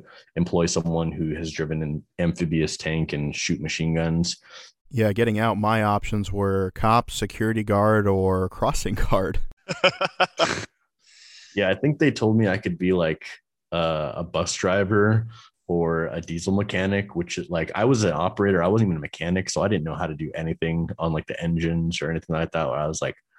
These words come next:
Speaker 1: "Well, I'm not gonna be a bus driver." But I will say, uh, what I did when I got out is, as I was listening to the Death by PowerPoint and T R S, I was,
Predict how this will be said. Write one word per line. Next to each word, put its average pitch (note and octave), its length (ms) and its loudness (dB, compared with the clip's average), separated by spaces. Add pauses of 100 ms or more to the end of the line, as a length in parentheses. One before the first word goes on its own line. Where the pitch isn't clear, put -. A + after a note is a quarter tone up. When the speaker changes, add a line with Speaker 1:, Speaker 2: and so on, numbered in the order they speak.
(440)
Speaker 1:
"Well, G2 240 2
I'm G2+ 160 4
not F#2 160 2
gonna E2+ 160 0
be D2 100 -6
a C#2+ 60 -6
bus C#2 260 -6
driver." C#2+ 460 -2
But D2 360 -4 (1120)
I G2+ 60 0
will A#2 160 4
say, A2 320 4
uh, E2 400 2 (840)
what F#2 160 -2
I F2 140 2
did F2 200 0
when E2 140 -2
I D#2+ 140 -4
got D#2+ 180 -2
out E2+ 320 0
is, D#2 400 -10 (420)
as F2 120 0
I F2 80 2
was F2+ 420 0 (160)
listening F2 540 2
to E2 340 0
the D#2+ 120 -2
Death D#2+ 260 -4
by D#2+ 140 -2
PowerPoint E2 580 -2
and D2 120 -6
T F2 180 -2
R D2+ 200 -2
S, D#2+ 460 -4 (100)
I D#2 120 -2
was, D2 460 -6